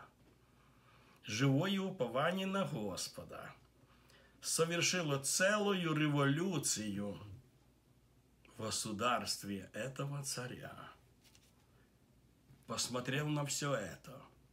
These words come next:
и в лице Даниила увидел Господа. Увидел Господа всемогущего, увидел Господа сильного, благословенного.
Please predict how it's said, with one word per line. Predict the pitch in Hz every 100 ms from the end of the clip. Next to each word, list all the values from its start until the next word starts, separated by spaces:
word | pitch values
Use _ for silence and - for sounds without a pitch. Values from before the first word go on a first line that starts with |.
| - - - - - -
и | 156
в | 143
лице | 135 135 - 131
Даниила | 120 120 117 120 147 190 143
увидел | 110 113 117 113 107 104 95
Господа. | 104 104 - - - - - - - - - - _ _ _ - - - - - - - - - - - - - -
Увидел | 165 208 269 233 170
Господа | 170 269 - 180 180
всемогущего, | 143 - 196 202 180 160 107 - - - - - - - _ _ - - - -
увидел | 151 185 277 277 247
Господа | 185 262 277 - 247 214
сильного, | 165 - - 247 151 117 101 80 73 - - - _
благословенного. | 113 151 202 185 214 - 247 240 196 110 - - - - -